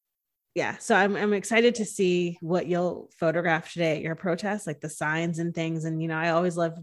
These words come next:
to see, you know, people who, who aren't going to need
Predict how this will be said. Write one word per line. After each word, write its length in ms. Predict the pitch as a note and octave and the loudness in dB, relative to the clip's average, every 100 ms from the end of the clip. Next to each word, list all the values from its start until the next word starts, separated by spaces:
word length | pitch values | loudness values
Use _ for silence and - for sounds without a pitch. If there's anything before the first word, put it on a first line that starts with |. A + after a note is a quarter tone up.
| - | -12
to 120 | F3 | -12
see, 520 | - E3 D#3 D3 C#3+ - _ - | -6 -4 -2 -2 -6 -10 _ -6
you 120 | E3+ | -4
know, 240 | D3+ D3+ - | -4 -6 -10
people 520 | - F3+ - F3 E3+ | -8 -6 0 0 -2
who, 140 | F#3 - - | -10 -16 -6
who 420 | F3 E3 D#3+ D#3 - - - _ - | -2 -2 -4 -8 -14 -20 -20 _ -6
aren't 240 | - F#3 E3+ | -2 -2 0
going 260 | F#3+ F3+ | -2 0
to 120 | F3+ E3+ | -2 -4
need 540 | E3 D#3+ E3 E3+ F3 | -2 -2 -2 -2 -6